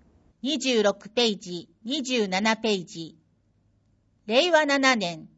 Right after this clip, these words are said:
二十歳の集い。祝、二十歳、おめでとうございます。一月十三日、令和七年、葛城市、二十歳の集いを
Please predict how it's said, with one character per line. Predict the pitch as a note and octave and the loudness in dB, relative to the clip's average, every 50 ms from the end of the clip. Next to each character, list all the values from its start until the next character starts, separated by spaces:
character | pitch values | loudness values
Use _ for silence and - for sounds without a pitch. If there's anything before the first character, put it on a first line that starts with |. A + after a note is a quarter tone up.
| _ - | _ -4
二 | D4+ D#4 | -4 0
十 | C#4+ C#4 C4 C4+ - D#4 | 2 2 0 0 -4 -2
歳 | |
の | C#4 A#3 G#3+ - | -2 -2 -2 -2
集 | F3+ E3 G3+ G3+ G3 F#3 | -6 -2 0 0 0 0
い。 | F3+ E3+ - _ _ _ _ _ _ _ _ _ _ _ _ _ _ _ _ _ _ _ _ _ _ _ _ | -4 -8 -14 _ _ _ _ _ _ _ _ _ _ _ _ _ _ _ _ _ _ _ _ _ _ _ _
祝、 | - - - B3 A3+ A#3 - G3 F#3 E3 - _ _ _ _ _ _ _ - | -16 -8 -6 -6 -6 -6 -6 -6 -6 -6 -8 _ _ _ _ _ _ _ -4
二 | G3 A3 G#3+ | -2 0 2
十 | C4 E4+ D#4+ | 2 2 0
歳、 | - - - A3 G3 F3+ D#3+ D#3 - _ _ _ _ _ _ _ _ _ _ - F#3+ | -2 -4 0 0 0 0 0 -4 -12 _ _ _ _ _ _ _ _ _ _ -4 0
お | G#3+ | 4
め | A3+ C#4 D4+ | 6 6 8
で | E4+ D#4+ | 8 8
と | E4 E4 D4 C#4+ | 8 8 6 6
う | C4+ | 6
ご | C4 C4 | 6 4
ざ | B3 C4 A#3+ A#3+ | 6 8 6 6
い | A3+ A3 | 6 4
ま | G#3+ G#3+ | 0 0
す。 | G#3+ - G3 F#3 F3 - _ _ _ _ _ _ _ _ _ _ _ _ _ _ _ _ _ _ _ _ _ _ _ _ _ _ _ _ _ - | -2 -4 -10 -10 -10 -10 _ _ _ _ _ _ _ _ _ _ _ _ _ _ _ _ _ _ _ _ _ _ _ _ _ _ _ _ _ -8
一 | A#3 A3 A3+ E4+ - | -8 -6 -4 0 4
月 | F4 E4+ E4+ - - C4 C#4+ C4+ - - F#3+ | 4 2 2 0 -10 -6 -4 -6 -6 -6 -8
十 | F#3+ D4 D#4+ B3 G#3 | -6 -2 0 0 0
三 | G#3+ - B3 B3 A3+ G3+ | 2 2 2 2 2 0
日、 | F#3+ F#3 - - - F#3 F3+ F3+ F3+ - _ _ _ _ _ _ _ _ _ | -4 -6 -10 -12 -10 -8 -8 -8 -10 -12 _ _ _ _ _ _ _ _ _
令 | - G3+ A#3+ A#3+ A3+ | -2 2 2 4 4
和 | G3+ G3 F#3 | 4 2 2
七 | F3 F3+ F#3+ G#3 A3 G#3+ | 0 -2 0 0 0 0
年、 | G3+ F3+ F3 E3 E3+ F3 _ _ _ _ _ _ | 0 -2 -6 -8 -12 -18 _ _ _ _ _ _
葛 | - G#3+ A3+ - A#3+ A#3+ A#3 A3+ | -2 -2 -2 0 2 2 2 2
城 | G#3+ G3+ A3 | 2 0 -6
市、 | - - - F#3 F3+ F3 - _ _ _ _ _ _ | -6 -6 -10 -10 -10 -10 -12 _ _ _ _ _ _
二 | - D#4+ E4+ | -6 -4 4
十 | E4 D#4 D4 D4+ B3 | 4 4 4 4 -2
歳 | |
の | A3+ G#3+ G#3+ G#3+ | -2 -2 -4 -4
集 | A3 G#3+ B3+ C4 C4 | -2 2 2 4 4
い | B3+ B3+ C4+ | 4 4 6
を | D4+ D4+ - | 6 6 4